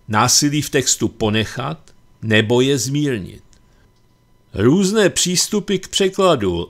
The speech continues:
lze porovnat na webových stránkách, které nabízejí paralelní překlady. Každý překlad Koránu musí odpovídat síře, posvátnému životopisu Mohameda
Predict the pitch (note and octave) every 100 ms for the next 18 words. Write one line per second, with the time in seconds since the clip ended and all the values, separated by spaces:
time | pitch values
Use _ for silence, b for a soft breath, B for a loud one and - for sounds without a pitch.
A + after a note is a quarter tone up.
0 | - A2 G#2 A#2+ - C#3 D#3 D#3 F3 F3
1 | C3 G2 A2+ C#3 D3+ F#2+ D#2+ - F#2+ F2+
2 | F2+ F2+ G2 G#2+ C#3 D3+ - - A2+ F#2+
3 | F2+ G2 G#2+ C#3 C#3+ B2 C#3+ C#3+ D3 -
4 | A2 A2 B2 B2 A#2+ A#2+ A#2+ A#2+ - F#2+
5 | - E2 C2 C2+ _ _ _ _ _ _
6 | _ _ _ _ - _ _ _ _ _
7 | - E3 E3 F3 G3 - F#3+ F#3+ F#3+ F#3+
8 | G3 F#3+ E3 C3+ A2+ G2 G2 C3 - D#3
9 | D3+ - D#3 C3+ B2 A2+ - - - A#2+
10 | B2 A2 B2+ D3 D#3 _ _ _ _ -
11 | B2 - C#3+ C#3+ C#3+ C#3+ C#3+ C3 A#2 B2
12 | B2+ B2+ A#2+ B2 - F#2 F2 G2 A2+ A#2+
13 | B2+ C#3 D3+